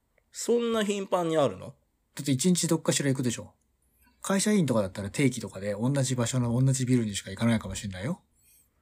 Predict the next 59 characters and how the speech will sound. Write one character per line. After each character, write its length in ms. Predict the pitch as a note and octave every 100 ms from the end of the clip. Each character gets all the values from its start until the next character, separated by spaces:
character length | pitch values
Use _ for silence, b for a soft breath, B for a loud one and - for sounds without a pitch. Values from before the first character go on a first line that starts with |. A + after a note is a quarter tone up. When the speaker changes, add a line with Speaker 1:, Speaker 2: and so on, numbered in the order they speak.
| -
Speaker 2:
だ 100 | -
け 80 |
ど、 240 | A2 A2 A#2+
Speaker 1:
あ、 80 | A2+
テ 160 | D3+
レ 140 | F#3+ A3+
ビ 100 | A#3+
関 280 | B3+ A3
係 200 | D3 A2
は 80 | G#2
そ 200 | - G3
う 20 |
な 80 | C3+
ん 100 | G2+
だ。 80 | F#2 - _ -
Speaker 2:
や 200 | E3 F3
れ 160 | C#3+
今 240 | - A#2+ G2+
日 60 |
は、 260 | F#2+ F2+ - - - _ -
ね、 280 | C#3+ G#2 - - - -
汐 240 | - B2 A2+
留 240 | A2+ G#2
行 80 | G2+
き 100 | A2+
ま 160 | G#2+
し 80 | G#2+
た、 160 | - G2+
テ 120 | A#2+
ィ 20 |
ー 20 |
ビ 100 | A2 A2+
ー 20 |
エ 40 |
ス 120 | A2
行 80 | G#2
き 100 | -
ま 140 | A2 G#2
し 80 |
た 160 | - G2+
で、 160 | G2+ F#2+ B B
午 120 | -
前 260 | C3 C#3 C3+
中、 400 | C3 - C#3 C3 B B B
え 500 | C3 A#2+ A#2 A2+ A#2
ー、 80 | A#2
赤 200 | - C3
坂 260 | B2+ A2+ G2+
行 100 | G2
っ 40 |
て、 220 | - B2
そ 120 | A2+ A#2+
の 140 | A2+
後 140 | A2
汐 220 | A2 A#2+ A2+
留 220 | A2+ A2+
行 100 | A2
っ 40 |
て、 340 | - - A#2+